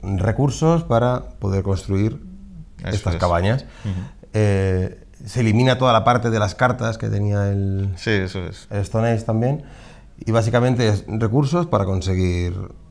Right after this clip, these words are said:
Speaker 1: eh, cabañas. Por ejemplo, esta cabaña necesitaríamos un colmillo, una punta de flecha y una fruta.
Speaker 2: Ujú.
Speaker 1: Eh, ¿cómo conseguimos cada,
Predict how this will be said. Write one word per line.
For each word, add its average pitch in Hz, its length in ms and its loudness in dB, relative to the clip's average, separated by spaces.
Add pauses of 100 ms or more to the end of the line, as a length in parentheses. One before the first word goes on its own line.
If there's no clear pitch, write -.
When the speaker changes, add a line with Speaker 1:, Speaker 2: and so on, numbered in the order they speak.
(640)
Speaker 1:
eh, 98 120 0
cabañas. 90 360 0
Por 90 100 -8
ejemplo, 87 180 0
esta 90 140 0
cabaña 104 260 4
necesitaríamos 95 420 0
un 90 100 -2
colmillo, 131 480 4
una 123 120 2
punta 101 220 2
de 110 100 2
flecha 147 500 2
y 95 340 0
una 90 320 0
fruta. 82 360 -6 (120)
Speaker 2:
Ujú. 104 120 -2 (760)
Speaker 1:
Eh, 101 800 2 (240)
¿cómo 147 240 4
conseguimos 131 580 2
cada, 117 920 0